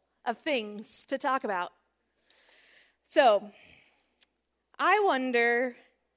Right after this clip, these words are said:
if the most helpful way for us to think about this story of what Jesus is doing with his disciples and what Jesus continues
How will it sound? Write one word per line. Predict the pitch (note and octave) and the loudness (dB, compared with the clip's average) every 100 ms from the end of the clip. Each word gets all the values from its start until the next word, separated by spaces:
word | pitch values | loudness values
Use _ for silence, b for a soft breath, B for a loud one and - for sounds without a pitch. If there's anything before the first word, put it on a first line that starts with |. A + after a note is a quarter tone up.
| _ _ - | _ _ -8
if | B3 - | -6 -4
the | |
most | C4 B3 B3 | -2 -2 -4
helpful | - F4+ G#4+ - G#4 F#4+ | -2 0 0 0 -2 0
way | D4+ A#3+ A#3+ | 0 0 0
for | C4 B3 | 0 -2
us | A#3 B3 - | -2 -4 -10
to | C#4 | -10
think | - B3+ B3 | -6 -6 -4
about | B3+ A3+ G#3+ | -2 -2 -2
this | - A3 | -6 -8
story | - - A#3+ A#3 A3+ | -8 -4 -2 0 -2
of | G3+ | -2
what | G3+ G3 | -6 -6
Jesus | A#3+ A#3+ A#3 - | -10 -10 -10 -12
is | G#3+ F3+ | -12 -12
doing | C4 D4 E4 | -10 -8 -6
with | D#4 D4+ | -6 -8
his | A#3 | -10
disciples | A#3 - G3+ G3+ G#3+ G#3+ | -10 -6 -6 -4 -8 -8
and | G3+ | -10
what | D3 | -12
Jesus | B3+ B3+ A#3 | -14 -10 -10
continues | - A3 - - D#4+ E4+ E4 D4+ | -8 -14 -12 -12 -10 -8 -8 -10